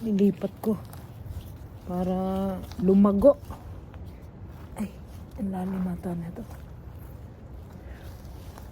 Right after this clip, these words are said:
Mm, yan. Ayan siya. Ayun. Ayan.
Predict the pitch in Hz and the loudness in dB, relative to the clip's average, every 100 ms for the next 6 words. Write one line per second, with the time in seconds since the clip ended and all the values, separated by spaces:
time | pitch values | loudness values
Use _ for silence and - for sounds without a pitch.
0 | - - - - 190 180 165 143 160 214 | -14 -14 -12 -4 0 2 2 -2 2 2
1 | 208 156 - - - - - - - - | 4 2 4 8 12 12 12 10 2 -2
2 | - - - - - - - - - - | -6 -6 -4 -2 -2 -2 -6 -8 -6 -6
3 | - 214 208 226 - - - - - - | -6 -6 -6 -8 -10 -12 -14 -12 -12 -12
4 | - - - - - - - - - - | -12 -10 -8 -8 -8 -12 -14 -12 -10 -10
5 | - - - - - - - - - - | -12 -10 -10 -12 -16 -16 -16 -18 -18 -18
6 | - - 214 202 185 | -10 -2 0 2 0